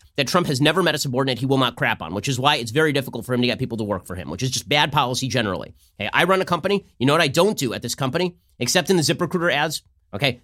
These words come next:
the only thing I don't do at this company is crap on my subordinates. Seriously, we treat people very well at this company because that's what a smart C E O does. Trump brings people in, and then he just dumps on them, and then he is surprised when they come at him. Okay,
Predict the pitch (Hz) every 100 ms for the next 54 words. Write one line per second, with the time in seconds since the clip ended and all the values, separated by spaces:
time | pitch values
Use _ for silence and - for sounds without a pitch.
0 | - 147 170 196 233 190 190 151 156 160
1 | 147 - 156 180 165 139 156 139 139 123
2 | 110 98 82 78 - 165 127 - 90 113
3 | 202 143 - 131 123 160 143 135 147 151
4 | - 151 180 175 _ - 127 131 127 156
5 | 147 147 - 160 143 135 123 123 - -
6 | - - 226 196 160 _ _ 170 190 220
7 | 185 147 147 - _ - 147 170 180 156
8 | - - 117 165 220 - 95 85 76 -
9 | _ - 165 180 170 190 277 226 175 170
10 | 170 160 139 95 82 131 117